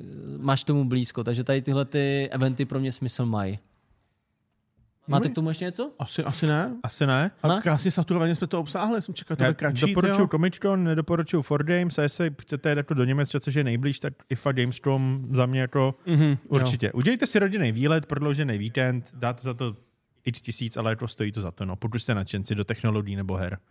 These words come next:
Speaker 1: M V C čko v Barceloně, tam jsme se ještě nepodívali, ale taky bychom teda chtěli, no.
Speaker 2: Jo, jo.
Speaker 1: No nicméně, těch eventů je hodně, jak říkal Maty, pokud jsme na nějaký zapomněli, tak ho tam přihoďte, nás to zajímá, že jsme se tam když tak jeli podívat.
Speaker 2: Mhm.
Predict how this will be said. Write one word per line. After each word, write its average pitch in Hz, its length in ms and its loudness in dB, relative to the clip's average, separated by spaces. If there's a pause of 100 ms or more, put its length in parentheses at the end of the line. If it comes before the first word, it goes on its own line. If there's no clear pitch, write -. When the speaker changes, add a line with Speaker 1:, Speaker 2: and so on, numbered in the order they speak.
(140)
Speaker 1:
M 131 120 0
V 139 120 2
C 135 180 0
čko - 160 -4
v 131 40 -2
Barceloně, 123 580 -2
tam 117 240 -4
jsme 127 180 -6
se 131 120 -6
ještě 120 200 -6
nepodívali, 135 840 -2 (440)
ale 117 120 0
taky 107 160 -8
bychom 101 280 -14
teda - 160 -18
chtěli, - 300 -20 (140)
no. - 180 -6
Speaker 2:
Jo, 117 120 -2 (120)
jo. 123 80 -8 (480)
Speaker 1:
No 185 80 6
nicméně, 208 400 2
těch 170 140 -2
eventů 196 340 2
je 208 100 6
hodně, 185 560 4
jak 156 160 0
říkal 170 300 2
Maty, 170 560 2 (120)
pokud 156 220 -2
jsme 160 120 0
na 156 60 4
nějaký 160 280 2
zapomněli, 151 420 2
tak 151 140 2
ho 160 80 4
tam 170 160 0
přihoďte, 135 440 2
nás 123 160 -2
to 151 100 0
zajímá, 131 600 2 (100)
že 135 80 0
jsme 151 120 2
se 127 40 2
tam 139 100 -2
když 123 100 -6
tak 131 160 -6
jeli 143 140 -2
podívat. 117 540 -4
Speaker 2:
Mhm. 170 260 2